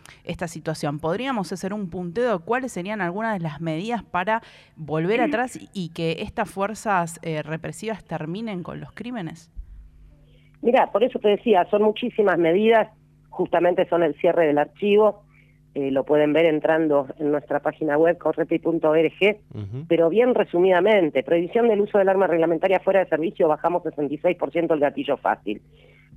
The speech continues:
Speaker 2: Eliminación de todo el sistema de detenciones arbitrarias, bajan a la mitad las muertes en comisarías.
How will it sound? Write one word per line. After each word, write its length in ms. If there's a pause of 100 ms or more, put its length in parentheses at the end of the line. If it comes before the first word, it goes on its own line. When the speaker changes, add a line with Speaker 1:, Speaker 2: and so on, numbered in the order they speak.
Speaker 2:
Eliminación 640
de 80
todo 160
el 80
sistema 380
de 60
detenciones 540
arbitrarias, 680 (560)
bajan 360
a 60
la 80
mitad 260
las 140
muertes 380
en 100
comisarías. 800